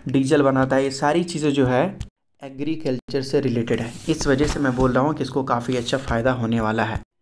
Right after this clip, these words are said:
बेस्ट अग्रो लाइफ भी बहुत ही अच्छा है, दो तीन हज़ार करोड़ का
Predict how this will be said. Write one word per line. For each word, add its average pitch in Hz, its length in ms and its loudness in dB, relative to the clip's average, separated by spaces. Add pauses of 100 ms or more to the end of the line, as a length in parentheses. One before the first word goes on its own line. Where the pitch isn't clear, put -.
(140)
बेस्ट 156 300 -8
अग्रो 143 140 -8
लाइफ 135 260 -4
भी 135 240 -2
बहुत 127 360 -2
ही 123 60 -2
अच्छा 117 300 -4
है, 123 180 -8 (1040)
दो 147 200 4
तीन 160 160 -2
हज़ार 147 260 0
करोड़ 135 220 0
का 135 240 -4